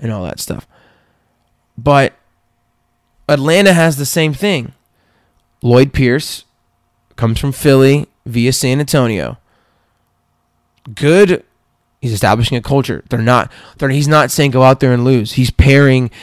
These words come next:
he's not just throwing five rookies and no names together. He has Trae Young, Kevin, um, Kevin Huerter, the shooting guard. There you go.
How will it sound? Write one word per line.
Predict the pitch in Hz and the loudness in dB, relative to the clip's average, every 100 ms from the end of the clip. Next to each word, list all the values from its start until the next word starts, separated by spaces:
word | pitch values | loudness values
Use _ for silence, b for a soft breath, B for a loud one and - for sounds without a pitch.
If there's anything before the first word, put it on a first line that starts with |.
| B | B
he's | - 143 | -4 0
not | 147 | 0
just | - 135 - | -2 -6 -8
throwing | - 117 117 135 139 135 | -8 -4 2 4 4 0
five | - 131 127 117 | 2 2 2 0
rookies | 113 131 131 135 | -2 -2 0 -2
and | 120 | -2
no | 117 | 0
names | 123 117 110 | 0 -2 -4
together. | 120 104 76 - b b b | -6 -6 -8 -16 b b b
He | 156 | 0
has | 135 | 0
Trae | - - 135 160 | 0 0 2 4
Young, | 135 135 139 - _ _ _ _ _ _ | 2 2 -2 -12 _ _ _ _ _ _
Kevin, | - 135 151 165 156 _ | 0 2 2 -2 -6 _
um, | - 131 131 | -4 -2 -2
Kevin | 117 131 147 | 0 0 2
Huerter, | 131 113 - 120 - | 0 0 -2 -4 -6
the | - | -12
shooting | - 127 120 | -4 -2 0
guard. | 104 95 - | -2 -4 -6
There | 110 | -6
you | 113 | -2
go. | 131 147 | 0 0